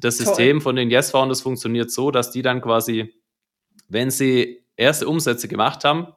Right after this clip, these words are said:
Speaker 1: geben die diese zehn Euro wieder zurück und mit dem Rest arbeiten sie quasi einfach weiter und, äh, können dann selber laufen. Und die Erfolgsquote liegt bei über achtzig Prozent. Also das ist wirklich krass, wie innovativ diese Kiddies dann auch sind und was die da auf die Beine stellen.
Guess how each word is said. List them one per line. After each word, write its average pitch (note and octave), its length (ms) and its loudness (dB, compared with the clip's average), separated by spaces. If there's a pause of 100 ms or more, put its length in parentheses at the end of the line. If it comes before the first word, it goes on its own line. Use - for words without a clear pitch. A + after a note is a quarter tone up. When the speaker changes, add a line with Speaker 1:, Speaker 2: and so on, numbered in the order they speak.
(100)
Speaker 1:
geben A#2+ 240 0
die A#2 120 -4
diese B2+ 280 -4
zehn C3 220 0
Euro A#2 280 0
wieder A2 200 -2
zurück E3 360 -2
und A#2 160 -4
mit A2 120 -2
dem G#2+ 120 -2
Rest - 440 0 (240)
arbeiten A2+ 340 4
sie G#2+ 140 -4
quasi G#2+ 240 0
einfach A2 320 -2
weiter G2+ 340 2
und, G2 260 -6
äh, G2+ 120 -10 (100)
können G#2+ 180 -2
dann F#2+ 140 0
selber A2+ 280 2
laufen. A2 520 0 (200)
Und A2 160 -4
die A#2+ 60 4
Erfolgsquote C3 680 2
liegt C3 260 -2
bei A2 140 2
über C#3 260 2
achtzig - 340 -4
Prozent. G#2 380 0
Also F#2+ 200 -2
das G2+ 140 -4
ist - 80 -10
wirklich B2+ 300 -6
krass, A2 340 0
wie G#2+ 320 -2 (300)
innovativ A#2+ 840 -2
diese G2+ 500 -2
Kiddies B2+ 400 -6
dann F#2 140 -2
auch F#2+ 140 0
sind A2+ 280 -4
und G2+ 200 -8
was G#2 180 -2
die G#2+ 80 -6
da G2 100 2
auf G2+ 100 -2
die G2+ 80 -10
Beine G#2 240 0
stellen. F#2+ 340 -6